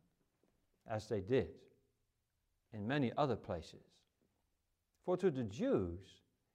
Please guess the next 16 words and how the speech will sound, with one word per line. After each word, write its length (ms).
if 280
you 120
were 140
suffering, 560
that 120
always 480
means, 420
in 160
their 180
thinking, 480
that 220
God 280
is 140
displeased 920
with 200
you. 80